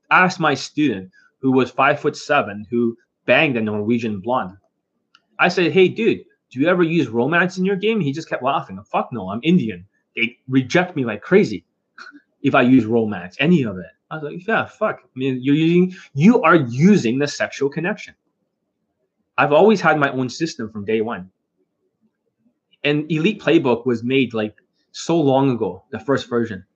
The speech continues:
right? I released the product bet-, actually before them, but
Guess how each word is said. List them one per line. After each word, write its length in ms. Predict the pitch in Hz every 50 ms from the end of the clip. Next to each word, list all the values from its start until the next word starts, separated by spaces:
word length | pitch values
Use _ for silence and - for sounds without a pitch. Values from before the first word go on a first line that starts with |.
| _ _ _ _ _ _ _ _ _ _ _ _ _ _ _ _ _ _ _ -
right? 260 | 113 113 135 139 - -
I 60 | 120 127
released 360 | 139 135 139 139 170 180 -
the 60 | 143
product 400 | 117 - 135 131 135 143 139 -
bet-, 140 | 123 113 - - - - _ _ -
actually 320 | 160 196 - - 190 160
before 440 | 131 131 123 123 - - 139 175 160
them, 200 | 113 101 104 104
but 280 | 110 113 110 - _